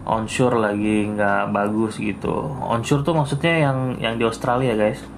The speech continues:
Kalau yang di sini sih relatif lebih fleksibel ya. Balik lagi kan tadi gua udah bilang,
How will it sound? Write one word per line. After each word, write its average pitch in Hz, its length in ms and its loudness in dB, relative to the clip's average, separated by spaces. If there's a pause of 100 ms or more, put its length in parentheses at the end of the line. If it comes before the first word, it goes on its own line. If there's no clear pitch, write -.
(1700)
Kalau 117 160 0
yang 113 160 2
di 113 80 0
sini 120 320 0
sih 147 320 4
relatif 113 560 2 (1400)
lebih 120 240 -2
fleksibel 117 560 0
ya. 110 160 2 (400)
Balik 104 240 0
lagi 107 240 2
kan 120 160 0
tadi 113 240 0
gua 113 160 0
udah 107 400 2
bilang, 107 320 -4